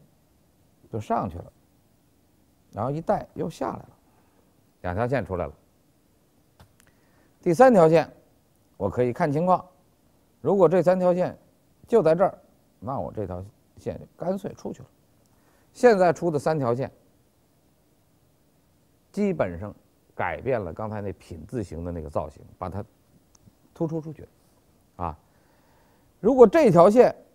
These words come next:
我们没有画第三条线，我们可以把这个结构重新画，比如这条线在这儿，单画一条线也可以，那就是没有中间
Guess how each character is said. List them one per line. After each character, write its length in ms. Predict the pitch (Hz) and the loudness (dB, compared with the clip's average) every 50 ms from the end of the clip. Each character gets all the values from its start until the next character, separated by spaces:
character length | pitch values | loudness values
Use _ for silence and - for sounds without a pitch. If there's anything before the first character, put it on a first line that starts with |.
| _ _ _ _ _ _ _ _ _ _ _ _ _ _ _ _ - | _ _ _ _ _ _ _ _ _ _ _ _ _ _ _ _ -2
我 100 | 117 117 | -2 0
们 100 | 107 107 | 0 0
没 180 | 101 123 175 | 0 4 4
有 120 | 226 175 127 | 4 4 4
画 220 | - 190 156 107 | 2 0 0 0
第 120 | 101 - | -2 -6
三 200 | 120 107 123 113 | -6 -6 -6 -6
条 120 | 104 101 92 | -6 -6 -8
线， 220 | 92 98 92 - _ _ _ _ _ _ _ _ _ _ _ _ _ | -8 -8 -12 -14 _ _ _ _ _ _ _ _ _ _ _ _ _
我 120 | - 110 | -2 -2
们 140 | 101 95 90 | -2 -2 -6
可 160 | - - 135 | -4 -4 -2
以 100 | 143 143 - _ _ _ | -2 -4 -8 _ _ _
把 180 | _ 110 95 90 | _ 0 0 0
这 280 | 90 - 220 233 170 104 | 2 4 4 4 4 2
个 80 | 95 | -4
结 180 | 82 - 92 98 | -8 -8 -10 -6
构 180 | 107 123 - - _ _ _ _ _ _ _ | -4 -6 -6 -6 _ _ _ _ _ _ _
重 260 | - 98 123 175 202 | -6 -6 -4 -4 -4
新 180 | 233 240 233 | -2 -2 -2
画， 160 | 233 240 - - - _ _ _ _ _ _ | -2 -2 -4 -6 -8 _ _ _ _ _ _
比 60 | - | -16
如 120 | 90 85 82 | -14 -14 -10
这 140 | 87 107 92 | -8 -8 -6
条 140 | 98 95 | -6 -6
线 160 | 98 117 104 98 | -6 -8 -6 -4
在 100 | 104 113 | -4 -4
这 80 | - | -4
儿， 100 | 85 - - _ _ _ _ _ _ _ _ _ _ _ _ _ _ _ _ _ _ _ _ _ _ _ _ _ _ _ _ _ _ _ _ _ _ _ _ _ _ _ _ _ _ _ _ _ _ _ _ _ _ _ _ _ _ _ _ - - | -6 -6 -6 _ _ _ _ _ _ _ _ _ _ _ _ _ _ _ _ _ _ _ _ _ _ _ _ _ _ _ _ _ _ _ _ _ _ _ _ _ _ _ _ _ _ _ _ _ _ _ _ _ _ _ _ _ _ _ _ -10 -4
单 180 | 165 208 247 | -2 -2 -2
画 180 | 233 226 190 117 | -2 -2 -4 -4
一 80 | 90 | -4
条 160 | 82 80 78 71 | -6 -8 -12 -14
线 160 | 69 73 - _ _ _ _ _ _ _ _ _ _ | -14 -18 -20 _ _ _ _ _ _ _ _ _ _
也 140 | 107 120 117 | 0 0 2
可 160 | 113 143 131 | 2 0 -2
以， 80 | 117 - - _ _ _ _ _ _ _ _ _ | -2 -4 -12 _ _ _ _ _ _ _ _ _
那 80 | - 101 | -10 -8
就 100 | 98 101 | -6 -6
是 80 | 90 | -6
没 140 | 95 92 127 | -4 -4 -4
有 160 | 151 117 87 - - _ _ _ _ _ _ _ _ | -4 -4 -6 -8 -16 _ _ _ _ _ _ _ _
中 180 | - 175 175 170 | -8 -6 -6 -2
间 240 | 156 165 165 156 | -2 -2 -2 -2